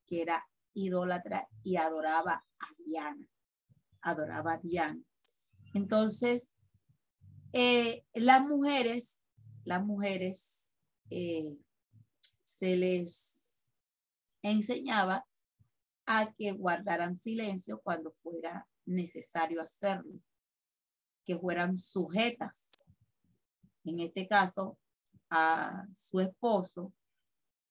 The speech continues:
y que no provocaran, que no provocaran, eh, ruidos, alborotos,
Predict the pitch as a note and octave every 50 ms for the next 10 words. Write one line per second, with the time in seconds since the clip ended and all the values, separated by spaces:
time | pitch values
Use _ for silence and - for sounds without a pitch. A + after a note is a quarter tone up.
0 | _ _ _ _ _ C4 C#4 C#4+ D4+ D#4 D4+ - _ - B3 A#3 A3 G#3+ A3 A3
1 | A3 - B3+ B3+ B3 A#3+ A3+ A3+ - - A3 G#3+ G#3 G3+ F#3+ F3+ D#3+ D3+ D#3 -
2 | _ _ _ _ _ _ _ _ _ _ _ _ _ _ _ - - D#3 D#3 D3+
3 | - - F3 F3+ F#3 F#3 F#3 - G3+ G3 F3+ E3+ E3 E3+ F3+ F3+ - _ _ _
4 | _ _ _ _ - - - _ _ _ _ _ _ _ F#3 F#3 F3+ F3+ F3+ -
5 | _ _ _ _ _ _ - F#3+ F#3+ G3+ G3+ G#3+ A#3 B3+ C4 C4 B3+ A#3 G#3 F#3
6 | E3+ E3 - - - - - - - - - - - - _ _ F#3+ F3+ F3+ F3
7 | F3+ F3 F3+ F#3 G#3 A3+ A3+ A3 - F3+ E3 D3+ -